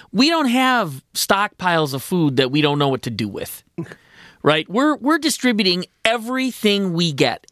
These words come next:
everything, right? And usually our turns are, like,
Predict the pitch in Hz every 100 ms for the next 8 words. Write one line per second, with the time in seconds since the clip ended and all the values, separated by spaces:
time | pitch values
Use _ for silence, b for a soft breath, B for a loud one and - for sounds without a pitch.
0 | - 202 175 175 - - - - - 156
1 | 165 - 220 220 247 320 403 220 156 113
2 | 80 - b b b 190 214 - 262 269
3 | 254 185 180 165 170 170 170 165 -